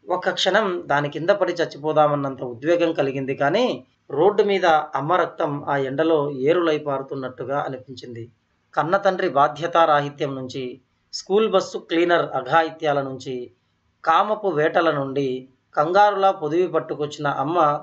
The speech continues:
తన నుండి కోరుకునేది ఇదేనా? తను చచ్చి కిషోర్ బాబుకి డబ్బులు ఇవ్వాల్సినంత అవసరం ఏముంది? ఎలాగూ ఇంత దూరం వచ్చింది, పని దొరికింది.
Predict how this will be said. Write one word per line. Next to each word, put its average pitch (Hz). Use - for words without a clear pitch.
తన 139
నుండి 165
కోరుకునేది 156
ఇదేనా? 160
తను 160
చచ్చి 196
కిషోర్ 190
బాబుకి 165
డబ్బులు 147
ఇవ్వాల్సినంత 147
అవసరం 143
ఏముంది? 147
ఎలాగూ 196
ఇంత 147
దూరం 151
వచ్చింది, 113
పని 151
దొరికింది. 131